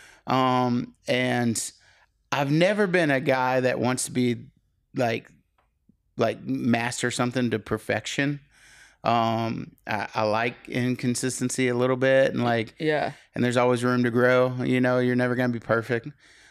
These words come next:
Speaker 1: Um, but I've always just been, like, kind of like a get really interested in something, get good enough to do that thing,
Speaker 2: Yeah.
Speaker 1: like,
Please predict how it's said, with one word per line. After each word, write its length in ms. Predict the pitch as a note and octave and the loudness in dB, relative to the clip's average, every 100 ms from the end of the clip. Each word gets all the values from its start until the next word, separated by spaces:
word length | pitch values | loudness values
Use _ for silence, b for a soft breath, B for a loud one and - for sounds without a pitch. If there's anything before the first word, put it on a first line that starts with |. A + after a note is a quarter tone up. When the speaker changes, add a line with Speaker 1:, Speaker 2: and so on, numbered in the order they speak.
| b | b
Speaker 1:
Um, 680 | - B2+ B2+ B2+ B2 A#2 A2+ _ | 0 2 4 2 2 0 -4 _
but 120 | - C#3 | 0 2
I've 120 | D3+ | 4
always 200 | E3 C3+ | 4 2
just 140 | B2+ | 0
been, 140 | C3+ C3 | 2 2
like, 280 | B2 - - | 0 -4 -4
kind 200 | B2 A#2+ | -2 0
of 60 | |
like 200 | A#2+ A#2 | 0 0
a 220 | A2+ G#2+ G#2 B B B B B _ _ _ _ - | 0 -2 -6 B B B B B _ _ _ _ 0
get 180 | E3 | 2
really 280 | D3 D#3 D#3 | 4 4 4
interested 440 | D3 C#3+ D3 C#3+ C#3+ | 2 0 -2 0 0
in 80 | |
something, 540 | C#3 D3 D3+ D3 C#3+ B2 | 0 0 2 0 0 -4
get 220 | C#3 C#3+ B2 | 0 0 2
good 140 | D3 | 0
enough 220 | C#3+ C#3 | 2 -2
to 80 | - | -4
do 320 | G2 B2 B2+ C#3 | -4 2 2 2
that 280 | C3 A#2 | 0 -2
thing, 420 | - B2 C#3 D#3 D#3 | 0 0 2 0 2
Speaker 2:
Yeah. 200 | E3+ B2 | 2 4
Speaker 1:
like, 160 | A#2+ | 0